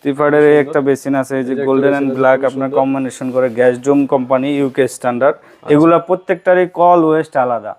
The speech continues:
Speaker 2: আর এই কালার গ্যারান্টি থাকবে কত?
Speaker 1: কালারের গ্যারান্টি আছে আপনার দশ বছরের।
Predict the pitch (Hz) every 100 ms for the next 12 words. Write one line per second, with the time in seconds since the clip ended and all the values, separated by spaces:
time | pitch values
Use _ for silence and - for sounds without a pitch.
0 | _ 135 143 160 156 165 156 151 135 143
1 | 131 156 165 170 175 160 165 165 170 170
2 | 180 175 170 151 156 156 147 127 - 120